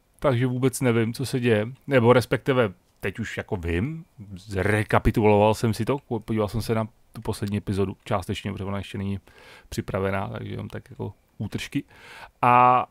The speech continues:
a, a my jsme zničili portál vpravo a jde na nás vlna vlevo, což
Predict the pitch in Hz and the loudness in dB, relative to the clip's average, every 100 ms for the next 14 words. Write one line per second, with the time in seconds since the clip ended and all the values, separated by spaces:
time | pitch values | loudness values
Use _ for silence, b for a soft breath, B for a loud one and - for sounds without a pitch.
0 | - - - 156 220 - - - 214 180 | -6 -2 0 2 2 -2 -4 -2 0 0
1 | 175 226 226 233 139 135 - 139 127 185 | -2 -4 -2 -2 2 2 2 0 2 0
2 | 453 - 131 135 147 147 131 135 147 139 | -4 -4 2 4 4 2 2 2 2 0
3 | 135 226 196 110 107 95 92 _ - 117 | -2 2 2 4 2 2 -2 _ -6 -4